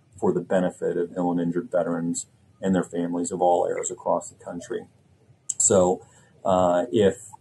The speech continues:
chapters, departments just ask themselves the one s-, very simple question before considering making a donation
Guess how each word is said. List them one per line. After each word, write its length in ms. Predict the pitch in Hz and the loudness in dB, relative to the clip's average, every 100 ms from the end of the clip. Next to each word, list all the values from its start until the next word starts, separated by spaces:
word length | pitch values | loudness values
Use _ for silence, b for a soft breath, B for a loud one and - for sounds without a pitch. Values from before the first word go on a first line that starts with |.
| _ _ _ _ _ _ _ - | _ _ _ _ _ _ _ -10
chapters, 500 | - 123 117 120 113 | 2 4 6 4 2
departments 500 | - - 120 113 - | -2 2 2 2 0
just 160 | 98 113 | 0 2
ask 280 | 107 110 | 2 2
themselves 500 | 110 98 110 107 107 | 0 2 4 4 2
the 100 | 95 | 0
one 300 | 90 92 110 | 0 2 4
s-, 180 | 113 - - | 4 0 -2
very 240 | 117 110 | 2 4
simple 380 | 107 110 - 107 | 4 0 0 -2
question 440 | - 104 107 104 | 2 2 2 -2
before 360 | 90 - 104 95 | -2 0 0 0
considering 580 | 92 - 110 104 101 98 | 0 0 2 2 4 2
making 260 | 98 98 | 0 0
a 60 | 95 | -2
donation 680 | 95 98 95 95 - 101 | 0 0 2 0 -2 0